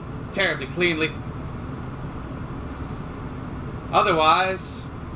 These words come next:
the crime scene didn't seem to have anything of note. No noticeable shoe prints, no, nothing to go off of.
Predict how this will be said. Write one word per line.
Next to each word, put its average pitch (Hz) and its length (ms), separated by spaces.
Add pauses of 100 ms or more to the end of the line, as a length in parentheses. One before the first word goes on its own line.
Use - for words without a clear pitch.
(1700)
the 151 60
crime 196 420
scene 175 280
didn't 165 200
seem 170 200
to 151 60
have 165 220
anything 156 280
of 156 40
note. 185 380 (1700)
No 185 160
noticeable 190 460
shoe 233 240
prints, 208 400
no, 185 400 (2250)
nothing 165 600
to - 80
go 214 200
off 156 280
of. - 140